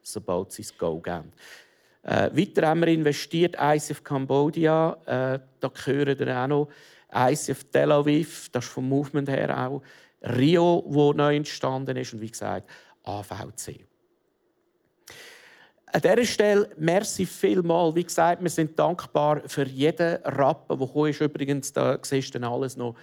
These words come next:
im Jahresbericht. Äh,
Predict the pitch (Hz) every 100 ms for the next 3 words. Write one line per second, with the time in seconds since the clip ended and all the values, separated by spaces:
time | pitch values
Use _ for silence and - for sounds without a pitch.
0 | _ - 120 120 139 151 151 - 151 160
1 | - - - - - - - - 117 117
2 | 120